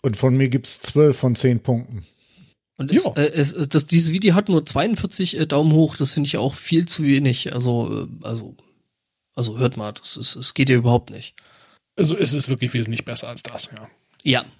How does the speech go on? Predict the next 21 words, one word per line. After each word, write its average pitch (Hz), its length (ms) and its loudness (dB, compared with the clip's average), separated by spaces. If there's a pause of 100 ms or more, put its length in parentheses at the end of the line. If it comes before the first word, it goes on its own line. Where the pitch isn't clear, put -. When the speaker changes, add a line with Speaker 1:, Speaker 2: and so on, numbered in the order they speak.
(160)
Speaker 2:
definitiv. 127 580 0 (380)
Speaker 3:
Gut. 240 560 0 (200)
Ähm, 135 460 2
Speaker 2:
Jo. 117 220 -6
Speaker 3:
ich 139 120 4
hab 139 80 4
vorhin 143 140 6
Speaker 1:
Vierundvierzig. 135 640 4 (600)
Ich - 160 -4
hatte 110 140 0
noch - 60 0
Speaker 3:
Sehr 117 160 2
Speaker 1:
nicht 107 140 -4
Speaker 3:
gut, 131 100 -2
Speaker 1:
geklickt. 110 220 -2
Speaker 3:
sehr 101 100 -6
gut. 135 180 -12 (1000)
Das 127 320 -2
ist, - 260 0
äh, 113 300 0
äh, 127 220 0